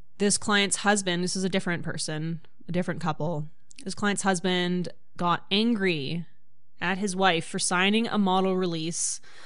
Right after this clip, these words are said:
of her boudoir photos, and he called the photographer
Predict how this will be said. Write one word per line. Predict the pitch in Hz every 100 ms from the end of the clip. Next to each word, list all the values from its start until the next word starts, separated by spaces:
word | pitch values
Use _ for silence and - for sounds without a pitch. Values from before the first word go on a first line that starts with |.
| - -
of | 185 160
her | 202
boudoir | 220 220 190 175
photos, | - 156 147 147 151 156 - - - - - - - -
and | -
he | 185
called | - - 220 294 320
the | 311
photographer | 311 220 214 202 - 156 98 160